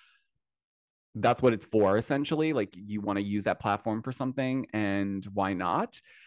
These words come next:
I think it's just, like, specifically on this last week's episode, where it was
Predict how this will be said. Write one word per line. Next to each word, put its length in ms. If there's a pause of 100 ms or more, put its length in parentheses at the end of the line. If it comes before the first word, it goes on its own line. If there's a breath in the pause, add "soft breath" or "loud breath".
(120)
I 100
think 260
it's 160
just, 300 (720)
like, 240
specifically 520
on 200
this 160
last 320
week's 280
episode, 640 (300 soft breath)
where 340
it 100
was 260